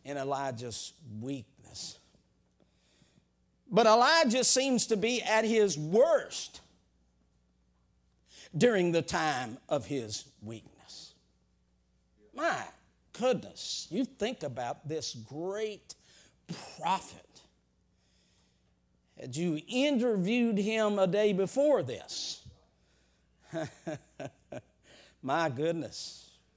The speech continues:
what a man that he was, what a mighty man that he was. Had you interviewed Moses before he ever killed that Egyptian and hid him in the sand?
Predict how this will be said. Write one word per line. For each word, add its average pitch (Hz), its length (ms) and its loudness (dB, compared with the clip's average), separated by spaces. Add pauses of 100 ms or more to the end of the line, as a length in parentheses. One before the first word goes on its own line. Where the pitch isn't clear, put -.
what 143 160 -4
a 123 40 -6
man 147 360 -4
that 135 100 -8
he 139 80 -8
was, 123 560 -6
what 135 160 -8
a 95 60 -8
mighty 139 360 -6
man 113 380 -12 (340)
that 113 120 -10
he 90 80 -14
was. - 800 -20 (1040)
Had 233 180 6
you 349 180 0
interviewed 311 480 -2
Moses 254 920 0 (1120)
before 202 920 4
he 214 180 0
ever 214 220 0
killed 233 420 2
that 214 300 2 (260)
Egyptian 190 560 -2
and 190 80 -6
hid 214 180 2
him 196 160 -2
in 185 180 -6
the 160 100 -8
sand? 254 400 -6